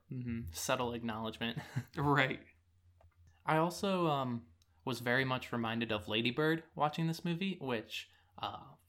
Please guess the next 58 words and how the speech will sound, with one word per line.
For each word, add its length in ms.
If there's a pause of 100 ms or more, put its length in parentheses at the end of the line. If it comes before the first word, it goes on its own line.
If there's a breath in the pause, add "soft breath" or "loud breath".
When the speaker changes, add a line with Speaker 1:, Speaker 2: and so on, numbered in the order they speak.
(120)
Speaker 1:
fortunately 520
and 140
unfortunately 680
you 140
haven't 220
seen 200
yet, 240
because 480
I 80
love 160
that 120
movie 180
a 60
lot 240
and 100
I'm 100
excited 380
Speaker 2:
Hmm. 120 (220)
Speaker 1:
to 140
Speaker 2:
If 40
Speaker 1:
watch 220
it 100
with 180
you. 180
Speaker 2:
if 100
only 220
there 140
were 180
a, 260
a 60
podcast. 1160
Speaker 1:
Yes. 540 (220)
Ooh, 500 (280)
ideas. 180
Speaker 2:
We 60
should 140
start 340
a 140
podcast 560
Speaker 1:
<laughs> 20
We 40
Speaker 2:
where 80
we 80
Speaker 1:
should 120
start 220
a 40
Speaker 2:
recommend 320
movies 80
Speaker 1:
podcast. 480
Speaker 2:
to 180
each 180
other. 120
Speaker 1:
What 100
are 80
we 100
doing 260
right 160
now? 240